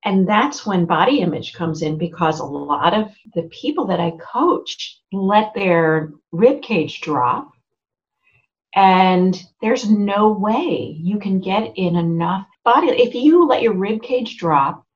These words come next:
and put your head down, it instantly comes across as you don't have the confidence in yourself.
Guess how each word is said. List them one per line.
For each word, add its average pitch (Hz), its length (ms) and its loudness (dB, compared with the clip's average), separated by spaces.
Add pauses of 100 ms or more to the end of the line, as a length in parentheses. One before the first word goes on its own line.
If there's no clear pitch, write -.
and 190 140 -2
put - 140 -4
your - 100 -2
head 214 300 -2
down, 151 500 -6 (180)
it - 220 -6 (120)
instantly 202 520 0
comes 190 260 -2
across 170 480 0
as 202 380 -8 (240)
you 233 100 -10
don't 233 260 0
have 240 180 -10
the 269 80 -8
confidence 190 640 -4
in 170 100 -8
yourself. - 520 -8